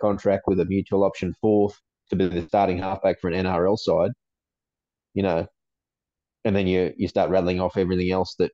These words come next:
the Tigers have to offer, you listen. You most definitely li-, listen in that situation if you're Braden Trindle. And everything I've seen, everything I've heard, he's definitely,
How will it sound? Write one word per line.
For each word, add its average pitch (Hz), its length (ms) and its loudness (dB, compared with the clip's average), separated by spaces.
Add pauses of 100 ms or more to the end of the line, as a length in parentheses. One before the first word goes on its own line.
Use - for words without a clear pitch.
(180)
the 101 80 -6
Tigers 175 300 2
have 190 180 2
to 92 160 2
offer, 95 280 -2 (280)
you 107 140 4
listen. 139 300 0 (1900)
You 95 120 -2
most 92 200 0
definitely 95 400 0
li-, - 200 -10
listen 107 320 0
in 92 60 0
that 90 120 0
situation 87 500 0
if - 80 -10
you're 85 120 -2
Braden 85 260 2
Trindle. 92 340 -2 (720)
And 90 300 0
everything 110 320 4
I've 98 100 0
seen, 107 220 0
everything 92 260 0
I've 85 140 -2
heard, 104 360 4 (520)
he's 104 240 2
definitely, 95 720 0